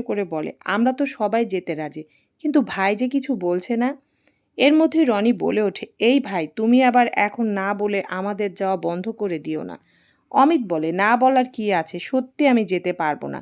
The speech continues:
আমার অনেক কাজ আছে, স্টুডেন্টের প্রেজেন্টেশন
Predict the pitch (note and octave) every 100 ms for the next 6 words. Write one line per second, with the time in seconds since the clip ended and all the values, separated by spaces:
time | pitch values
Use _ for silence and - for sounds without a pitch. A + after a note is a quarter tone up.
0 | - _ _ - C#4+ D4+ A#3 G#3 A#3 B3+
1 | - F#3 F#3+ F#3 C3 - D3 - - A3
2 | G#3 G#3 G#3 G3+ F3+ F3+ G#3+ G#3+ A3+ A3+